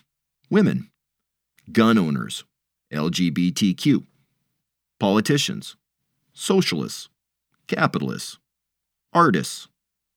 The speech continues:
business people, the French, <laughs> I had to throw that one in there, addicts, environmentalists, the military,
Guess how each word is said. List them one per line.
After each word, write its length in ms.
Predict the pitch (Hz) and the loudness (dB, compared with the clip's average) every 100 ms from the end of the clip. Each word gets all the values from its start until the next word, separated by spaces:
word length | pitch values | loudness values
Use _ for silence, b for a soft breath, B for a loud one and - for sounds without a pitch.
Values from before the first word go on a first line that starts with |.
| _ _ _ | _ _ _
business 360 | 85 117 104 - | 2 2 2 -2
people, 360 | - 64 52 55 _ _ _ _ _ - | -4 -8 -10 -16 _ _ _ _ _ -8
the 140 | 101 | -4
French, 600 | - 156 143 - - - - _ _ _ | -2 2 2 2 -2 -2 -8 _ _ _
<laughs> 360 | _ _ _ | _ _ _
I 360 | - - - - | -20 -20 -14 -6
had 80 | 113 | -4
to 100 | - | -2
throw 160 | 92 | -2
that 140 | 85 78 | -2 -2
one 100 | 78 | -2
in 80 | 80 | -4
there, 160 | 78 - _ _ _ _ _ _ - | -6 -10 _ _ _ _ _ _ -2
addicts, 560 | 147 156 73 - - - _ _ _ _ _ _ _ _ - | 0 2 0 -2 -14 -16 _ _ _ _ _ _ _ _ -2
environmentalists, 1000 | 92 110 123 120 110 104 82 71 - - _ _ _ _ _ - | 4 6 6 6 4 4 0 -4 -10 -18 _ _ _ _ _ -4
the 120 | 87 | 4
military, 720 | 90 120 127 - 71 69 53 | 6 6 4 0 -2 -2 -6